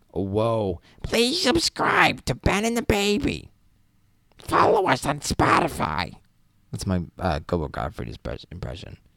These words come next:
Gilbert Gottfried here. G-, g-, go follow us on Instagram. And also, thank you for listening. Peace out. We love you guys. This is taking so long to end.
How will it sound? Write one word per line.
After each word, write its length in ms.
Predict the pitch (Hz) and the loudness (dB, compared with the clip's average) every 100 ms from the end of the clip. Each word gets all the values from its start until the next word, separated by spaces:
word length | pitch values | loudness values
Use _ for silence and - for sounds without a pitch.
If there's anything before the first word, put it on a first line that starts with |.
| _ _ _ _ _ _ _ _ _ _ _ - | _ _ _ _ _ _ _ _ _ _ _ -6
Gilbert 340 | - 156 143 | -4 -2 -2
Gottfried 560 | - 156 160 - 98 - | 0 0 0 -2 -6 -4
here. 260 | 98 92 - - | -4 -2 -4 -10
G-, 100 | - - | -20 -18
g-, 100 | - - - | -20 -16 0
go 200 | - 359 - | 0 0 -2
follow 440 | - - - 330 | 0 2 0 -2
us 160 | - - 143 | -6 -6 -6
on 80 | |
Instagram. 760 | 139 147 - 110 - 107 - - | -4 -4 -6 -8 -6 -6 -6 -4
And 120 | 139 | 0
also, 420 | 160 170 - 160 | 0 0 0 -2
thank 380 | 160 - 156 151 | -4 -2 0 0
you 80 | 156 | -4
for 120 | - | -4
listening. 560 | 160 143 - 98 - - - - - - - - - - | -4 -4 -6 -10 -10 -14 -20 -20 -20 -20 -20 -14 -14 4
Peace 320 | - 392 - | 8 8 6
out. 200 | 311 294 | 0 0
We 100 | 277 | 2
love 260 | 320 320 262 | 2 2 0
you 120 | 120 | -4
guys. 640 | - 107 - 110 - - - _ _ _ _ _ _ _ _ _ _ _ _ - | -4 -4 -4 -6 -6 -12 -16 _ _ _ _ _ _ _ _ _ _ _ _ 2
This 140 | 151 156 | 6 6
is 100 | 143 | 4
taking 380 | 147 127 101 | 0 -2 -6
so 240 | - - 127 | -6 0 0
long 260 | 131 131 131 | 2 0 -2
to 160 | - | -6
end. 480 | 107 113 123 143 | -6 -8 -10 -14